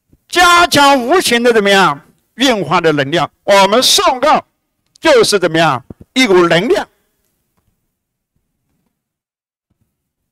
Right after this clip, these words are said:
组成怎么样？产生一股能量产生的。每诵一场告就产生股能量，就这能量，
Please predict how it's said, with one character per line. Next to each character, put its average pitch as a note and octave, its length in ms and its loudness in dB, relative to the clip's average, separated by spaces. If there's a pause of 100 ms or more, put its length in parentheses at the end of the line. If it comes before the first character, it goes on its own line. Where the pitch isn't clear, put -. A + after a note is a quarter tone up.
(240)
组 D3+ 200 -2
成 D3 160 -6
怎 C#3 80 -4
么 C#3 80 -4
样？ B2 260 -6 (2250)
产 C#3 220 -8
生 D3 300 -8 (200)
一 A3+ 100 -4
股 E3 160 2
能 D3+ 80 0
量 E3 160 0
产 - 180 -16
生 - 180 -12
的。 - 140 -20 (320)
每 G#3+ 240 -4
诵 C#4 220 0
一 - 20 -2
场 F3 180 -6
告 D3 160 -4
就 C3+ 200 -6
产 B2 260 -12
生 C3+ 160 -10
股 B2 140 -4
能 A2+ 160 -8
量， C3 280 -6
就 - 140 0
这 C3+ 140 -2
能 A#2 220 -8
量， B2 200 -6